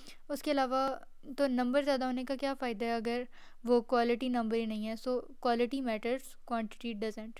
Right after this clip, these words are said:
ठीक है। So no common security vision in organization, तो को-, like आपकी ऑर्गेनाइजेशन के कल्चर में पाकिस्तान में कोई सिक्योरिटी विजन ही नहीं है और हर चीज़ का कोई ना कोई विजन, कोई point of view होना ज़रूरी होता है, फिर हम उस चीज़ को बेटर वे में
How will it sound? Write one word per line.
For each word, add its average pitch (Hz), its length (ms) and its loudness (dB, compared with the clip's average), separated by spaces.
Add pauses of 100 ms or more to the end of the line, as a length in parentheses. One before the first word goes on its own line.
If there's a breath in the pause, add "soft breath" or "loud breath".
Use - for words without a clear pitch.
(140)
ठीक 247 120 -6
है। 247 100 -4 (640 loud breath)
So 294 160 4 (160)
no 262 160 2 (120)
common 269 260 0
security 247 340 2
vision 240 320 0
in 247 180 2
organization, 226 480 -2
तो 254 60 0
को-, 247 220 -2 (240)
like 240 180 2
आपकी 240 240 4
ऑर्गेनाइजेशन 240 460 4
के 254 100 -4
कल्चर 247 300 2
में 254 180 0
पाकिस्तान 233 520 -4
में 240 160 0
कोई 247 220 0 (340 loud breath)
सिक्योरिटी 254 440 6
विजन 240 320 4
ही 262 60 2
नहीं 226 140 2
है 226 80 2
और 233 140 2
हर 240 80 2
चीज़ 233 220 -6
का 262 100 2
कोई 247 180 0
ना 247 100 0
कोई 254 140 0
विजन, 240 360 2
कोई 240 160 0
point 233 320 0
of 233 60 -2
view 233 120 0
होना 240 220 2
ज़रूरी 226 280 -2
होता 233 160 0
है, 254 40 0
फिर 254 160 -4
हम 233 160 0
उस 233 120 -6
चीज़ 240 180 -8
को 254 100 -6
बेटर 226 260 -2
वे 233 140 -2
में 226 200 -4